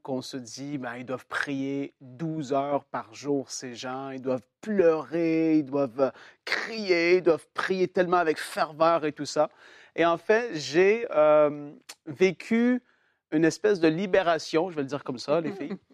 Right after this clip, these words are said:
<laughs> euh, lorsque j'ai entendu certains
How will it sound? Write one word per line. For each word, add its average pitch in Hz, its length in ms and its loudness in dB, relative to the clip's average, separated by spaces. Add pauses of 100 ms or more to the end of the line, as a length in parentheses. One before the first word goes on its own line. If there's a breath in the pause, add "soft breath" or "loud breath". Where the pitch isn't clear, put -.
<laughs> - 300 -20
euh, 143 340 6
lorsque 170 320 2
j'ai 160 120 2
entendu 160 440 0
certains 196 560 2